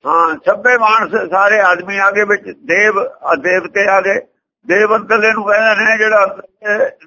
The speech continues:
ਦੇ ਆਸਰੇ ਜਿਉਂਦਾ ਹੈ, ਉਹ ਦੇਵ ਹੁੰਦਾ। ਜਿਹੜਾ ਚੰਚਲ ਮਨ ਦੀ, ਜਿਹਦਾ ਮਨ ਚੰਚਲ ਨਹੀਂ, ਉਹਨੂੰ ਦੇਵ ਪੁਰਖ ਕਹਿੰਦੇ। ਦੇਵ ਸਭ, ਸਭੇ ਜੋਗ ਧਿਆਨ,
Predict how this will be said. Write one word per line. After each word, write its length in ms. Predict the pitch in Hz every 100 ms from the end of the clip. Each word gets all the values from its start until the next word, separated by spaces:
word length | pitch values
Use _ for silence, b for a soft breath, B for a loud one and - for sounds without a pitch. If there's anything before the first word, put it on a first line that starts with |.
| -
ਦੇ 140 | 180
ਆਸਰੇ 400 | 180 151 160 180
ਜਿਉਂਦਾ 420 | 147 147 143 175
ਹੈ, 60 | 190
ਉਹ 120 | 185
ਦੇਵ 300 | 135 131 120
ਹੁੰਦਾ। 280 | 107 104 87 _ _ _ _ _ _ _ -
ਜਿਹੜਾ 220 | 180 214
ਚੰਚਲ 520 | 208 196 196 214 220
ਮਨ 200 | 214 196
ਦੀ, 160 | 202 202
ਜਿਹਦਾ 240 | 214 220
ਮਨ 220 | 208 208 202
ਚੰਚਲ 400 | 190 185 208 208
ਨਹੀਂ, 120 | 208
ਉਹਨੂੰ 200 | 214 185
ਦੇਵ 260 | 185 185
ਪੁਰਖ 200 | 180 175
ਕਹਿੰਦੇ। 480 | - 127 139 131 110 90 _ _ _ _ _ _ _ _ _ _ _ _ _ _ _ _ _ -
ਦੇਵ 300 | 175 214 196
ਸਭ, 440 | 196 208 165 - - _ _ _ _ -
ਸਭੇ 320 | 190 214 240 208
ਜੋਗ 380 | 185 214 202
ਧਿਆਨ, 460 | 214 202 180 190 -